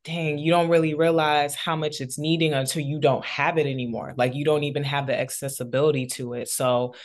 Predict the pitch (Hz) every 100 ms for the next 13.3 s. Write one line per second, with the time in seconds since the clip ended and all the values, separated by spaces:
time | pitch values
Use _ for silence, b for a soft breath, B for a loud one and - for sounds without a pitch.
0 | B B B 160 143 123 120 147 160 165
1 | 143 156 165 160 156 147 - 190 185 170
2 | 156 151 143 - 147 139 139 143 139 135
3 | 120 135 147 139 139 139 - 151 147 156
4 | 147 147 B B B 143 143 - 147 147
5 | 147 131 131 - - 175 160 156 151 135
6 | 131 131 156 160 151 131 143 139 131 131
7 | 127 B B B 160 143 139 143 151 139
8 | 185 170 165 160 - - 151 147 147 139
9 | 135 127 - 139 151 156 156 147 143 143
10 | 139 139 131 127 127 b b b 143 147
11 | 147 143 156 151 123 151 147 143 143 131
12 | 143 143 214 233 196 135 139 160 180 180
13 | 180 180 180